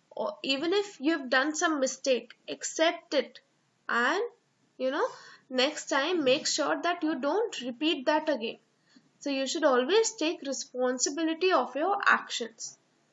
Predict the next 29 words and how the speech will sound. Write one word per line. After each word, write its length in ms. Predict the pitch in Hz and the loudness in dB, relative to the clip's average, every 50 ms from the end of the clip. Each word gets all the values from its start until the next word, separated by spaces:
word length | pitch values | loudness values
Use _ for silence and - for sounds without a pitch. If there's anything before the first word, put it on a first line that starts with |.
| _ _ _ _ _ _ _ | _ _ _ _ _ _ _
Then 320 | 240 226 240 233 240 240 240 | -6 -4 -2 -2 -2 -2 0
ninth 560 | 233 226 226 220 226 302 427 554 - - - _ _ _ - | 0 0 0 0 0 0 -2 -2 -4 -8 -20 _ _ _ -6
is 180 | - 269 277 | -4 -4 -2
be 420 | - 254 226 226 269 285 320 359 403 - | -4 -6 -6 -2 0 4 4 4 4 4
a 140 | - 247 262 | 4 2 2
good 340 | 247 - 262 262 226 220 - | 4 6 6 6 6 4 0
neighbor. 360 | 240 240 226 214 - - - - - _ _ _ _ _ _ _ _ _ _ _ _ _ _ | 0 2 2 0 0 -4 -8 -8 -12 _ _ _ _ _ _ _ _ _ _ _ _ _ _
You 120 | - 240 233 | -8 -6 -4
should 300 | - - 277 233 220 - | -4 -2 -4 -4 -4 -2
be 100 | 277 269 | 0 2
a 280 | 320 415 440 339 247 214 | 2 2 2 0 0 4
very 340 | 233 240 247 269 349 370 262 | 4 4 6 6 4 4 4
good 240 | 254 330 311 247 262 | 2 0 -2 -2 -2
neighbor 460 | 277 269 254 254 240 220 262 262 262 | -2 0 0 2 4 4 4 4 4
to 140 | 254 269 254 | 2 -2 -6
become 420 | 214 254 240 240 247 247 247 254 | -4 -6 -4 0 0 0 0 2
a 240 | 320 453 523 392 285 | 2 2 2 0 0
good 200 | 269 294 - - | -2 -4 -4 -4
citizen. 580 | - - 294 233 - 262 247 226 233 220 - - _ _ _ _ _ - - - - - _ _ - | -4 -4 -6 -6 -6 -8 -6 -6 -6 -6 -8 -10 _ _ _ _ _ -20 -20 -20 -20 -20 _ _ -4
Also, 500 | - 220 277 285 302 294 320 349 339 - - | 0 2 2 4 2 2 0 -4 -6 -6 -4
always 640 | - - 240 240 240 233 240 320 370 440 466 466 - | 0 2 4 4 4 2 2 2 4 4 4 2 0
help 320 | 262 269 269 262 269 269 | -2 0 0 0 2 2
your 180 | 294 302 294 285 | 0 0 0 0
neighbors, 760 | 262 247 233 226 214 220 233 233 233 226 214 220 - - - - _ _ | 0 0 0 0 0 0 -2 -2 0 -2 -4 -8 -10 -14 -18 -18 _ _
right? 380 | - 247 269 370 466 427 277 220 - _ _ _ _ _ _ _ _ _ _ _ - | -4 -2 0 2 2 2 0 -2 -6 _ _ _ _ _ _ _ _ _ _ _ -10
And 200 | 226 233 233 233 - | -8 -6 -6 -6 -4
always, 720 | - 247 247 247 254 247 277 311 370 415 440 453 - - - _ _ _ _ _ _ - | -2 0 0 0 0 0 0 0 2 2 2 0 0 -6 -18 _ _ _ _ _ _ -8
you 120 | 262 277 | -6 -2
know, 160 | 302 392 494 | 0 2 2